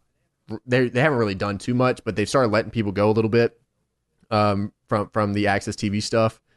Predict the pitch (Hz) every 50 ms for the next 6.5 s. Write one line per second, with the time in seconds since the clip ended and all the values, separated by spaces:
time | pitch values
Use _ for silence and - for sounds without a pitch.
0 | _ _ _ _ _ - 92 90 73 104 - - 110 101 98 107 107 104 98 101
1 | - 104 98 98 95 98 95 92 101 98 92 92 92 - - 104 95 92 95 95
2 | 95 92 - _ _ _ _ _ _ _ 73 87 90 87 87 85 78 - - -
3 | _ _ _ _ _ _ _ _ _ _ _ _ _ _ - - - - - -
4 | - _ - 139 151 156 156 160 85 143 156 139 156 170 165 160 160 151 160 175
5 | 170 170 - 156 131 123 - 131 127 113 - 123 120 113 - 113 95 - - 110
6 | 104 101 98 101 107 110 113 - -